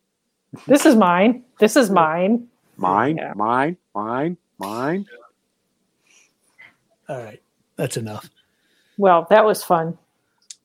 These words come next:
Speaker 2: Very nice.
Speaker 1: <laughs>
Speaker 3: Rita doesn't have a show and tell. Jay, do you have a show and tell?
Speaker 2: Of course I have a show and tell.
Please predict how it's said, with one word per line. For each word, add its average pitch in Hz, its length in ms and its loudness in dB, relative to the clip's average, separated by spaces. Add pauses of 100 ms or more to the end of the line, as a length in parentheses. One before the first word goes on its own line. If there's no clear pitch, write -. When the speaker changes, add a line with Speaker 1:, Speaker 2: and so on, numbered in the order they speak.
Speaker 2:
Very 101 360 -8
nice. 78 420 -20 (400)
Speaker 1:
<laughs> - 1120 -4
Speaker 3:
Rita 151 220 -2
doesn't 135 260 -4
have 131 160 -6
a 120 160 -8 (140)
show - 200 0
and 127 120 0
tell. 131 260 2
Jay, 139 340 4
do 143 120 -2
you 135 100 2
have 131 140 0
a - 20 -4
show 135 220 0
and 131 100 -2
tell? 135 300 -2 (160)
Speaker 2:
Of - 260 -10
course - 580 -4
I 127 140 -6
have 101 240 -6
a 101 60 -8
show 95 340 -8
and - 100 -6
tell. - 340 -10